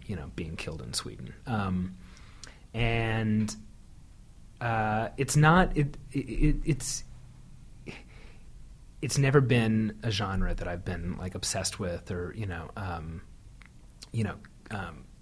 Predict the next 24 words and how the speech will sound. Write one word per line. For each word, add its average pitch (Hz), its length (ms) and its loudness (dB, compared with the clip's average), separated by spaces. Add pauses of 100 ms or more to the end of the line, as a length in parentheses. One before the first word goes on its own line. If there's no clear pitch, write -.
(140)
I, - 220 -6 (720)
I, 131 380 2 (100)
I, 143 100 6
I, 135 500 8 (1500)
I 131 100 2
like 127 320 6
a 107 60 0
lot 101 240 2
of 95 100 -4
the 101 80 -6
films 82 680 -6 (480)
in, 123 240 -2 (240)
in 117 160 0
the 98 80 -2
genre, 85 520 -4
but 95 200 -4
it's, 120 200 -4 (140)
it, 131 200 0
but 110 220 2 (220)
I 120 80 -2
never 117 240 2
really 95 500 0 (340)
wanted 107 680 0
to, 92 440 -2